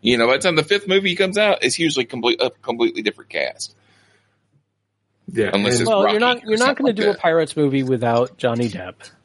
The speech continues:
Speaker 1: I wouldn't put it
Speaker 3: Although I
Speaker 1: past
Speaker 3: think
Speaker 1: them.
Speaker 3: they're,
Speaker 1: They might.
Speaker 3: they're, I think they're, they, they're, there's all, every year there's a rumor that they're gonna do it. Um,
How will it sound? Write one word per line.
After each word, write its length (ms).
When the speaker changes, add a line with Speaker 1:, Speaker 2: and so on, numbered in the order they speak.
Speaker 1:
I 80
wouldn't 200
put 120
it 40
Speaker 3:
Although 100
I 40
Speaker 1:
past 100
Speaker 3:
think 100
Speaker 1:
them. 100
Speaker 3:
they're, 140
Speaker 1:
They 140
might. 360
Speaker 3:
they're, 260
I 140
think 160
they're, 220
they, 100
they're, 460
there's 260
all, 240
every 320
year 380
there's 200
a 60
rumor 320
that 160
they're 80
gonna 200
do 180
it. 140
Um, 340